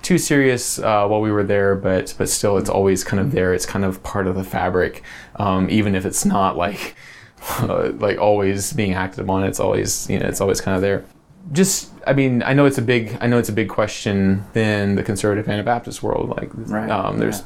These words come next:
Speaker 1: pretty big, uh, you know, di-, differences of opi-, of opinion, like, what is, what i-, what should be our response to the state of Israel?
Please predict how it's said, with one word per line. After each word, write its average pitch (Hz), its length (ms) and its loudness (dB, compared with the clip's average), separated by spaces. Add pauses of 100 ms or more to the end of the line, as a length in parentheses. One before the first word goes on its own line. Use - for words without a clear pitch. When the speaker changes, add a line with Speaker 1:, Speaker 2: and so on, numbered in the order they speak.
(120)
Speaker 1:
pretty 151 200 4
big, 110 1300 0
uh, 101 420 2 (440)
you 127 120 4
know, 104 160 4
di-, 131 180 2
differences 127 520 0
of 110 140 0
opi-, - 180 -4
of 110 160 0
opinion, 104 380 0
like, 98 200 0
what 110 240 2
is, 104 400 -2 (160)
what 113 240 4
i-, 113 60 4
what 110 180 4
should 110 200 0
be 104 120 4
our 98 120 2
response 95 560 -2
to 98 140 0
the 95 80 2
state 95 260 0
of 92 80 2
Israel? 92 460 0